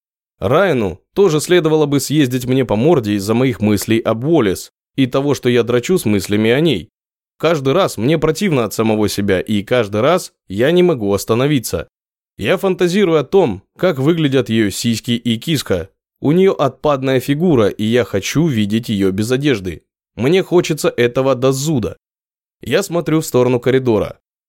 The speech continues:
Чтобы добраться до второго этажа, мне достаточно несколько секунд. Я могу постучать к ней в комнату и... И что дальше, гребаный ты кусок дерьма? Я никогда и пальцем ее не посмею коснуться. По крайней мере, пока она встречается с Райаном.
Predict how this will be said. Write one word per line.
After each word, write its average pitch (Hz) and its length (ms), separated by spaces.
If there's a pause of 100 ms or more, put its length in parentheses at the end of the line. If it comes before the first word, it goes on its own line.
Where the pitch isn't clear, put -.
(180)
Чтобы 139 360
добраться 135 440
до 120 100
второго 127 400
этажа, 139 360
мне 117 180
достаточно 135 640
несколько 127 540
секунд. 107 520 (380)
Я 131 180
могу 175 260
постучать 135 520
к - 40
ней 117 120
в 110 60
комнату 156 500
и... 131 500 (520)
И 98 120
что 175 200
дальше, 143 420
гребаный 147 440
ты 143 140
кусок 101 380
дерьма? 110 420 (480)
Я 135 180
никогда 180 380
и 175 60
пальцем 160 440
ее 117 160
не 110 100
посмею 110 400
коснуться. 104 640 (280)
По 110 140
крайней 151 340
мере, 98 420
пока 139 300
она 180 120
встречается 107 600
с - 80
Райаном. 104 480